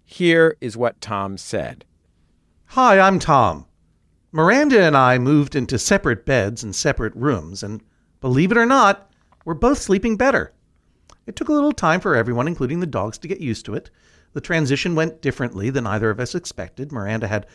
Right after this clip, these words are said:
Speaker 2: much stronger separation anxiety than I did, and the dogs didn't seem to care once they got used to it. It's been several months now, and we're both much happier.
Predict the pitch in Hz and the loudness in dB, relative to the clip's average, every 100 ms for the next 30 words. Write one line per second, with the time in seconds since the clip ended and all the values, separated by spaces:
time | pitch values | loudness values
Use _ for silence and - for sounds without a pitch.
0 | _ - 180 - - 139 135 117 143 - | _ -2 -2 -2 -2 0 0 -2 -2 -2
1 | 113 117 127 107 104 101 104 92 95 151 | 0 -2 -4 -6 -2 -2 -2 -4 -4 -4
2 | 110 90 - _ _ _ - 196 202 175 | -4 -8 -10 _ _ _ -4 0 0 4
3 | 180 151 151 139 135 120 113 120 107 104 | 4 2 -2 -2 -2 -4 -4 -2 -2 -2
4 | 101 101 87 82 82 73 - - _ _ | -6 -8 -8 -10 -10 -16 -18 -20 _ _
5 | _ _ _ - 123 131 110 - 156 202 | _ _ _ -20 -12 -8 -4 0 2 4
6 | 175 139 131 123 107 107 110 _ _ _ | 2 0 -2 -2 -2 -2 -6 _ _ _
7 | _ 104 85 95 131 160 - 113 139 - | _ -18 -14 -2 -2 -2 -8 -4 -4 -4
8 | 95 80 76 64 | -8 -12 -14 -18